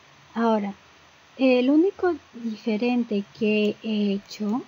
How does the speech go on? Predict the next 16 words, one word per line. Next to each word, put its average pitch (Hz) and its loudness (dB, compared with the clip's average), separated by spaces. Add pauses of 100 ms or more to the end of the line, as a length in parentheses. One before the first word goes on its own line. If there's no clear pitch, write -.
(280)
es, 214 -4 (580)
inicialmente, 294 2 (2750)
he 330 2
hecho 381 2
dos 330 0
cosas 311 -4
diferentes, 214 -6
muy 302 4
aparte 294 -4
de 277 -2
colocar 220 -4 (120)
todas 254 0
las 226 -6
luces. 220 -4 (1120)
Inicialmente, 302 2 (720)
mi, 240 2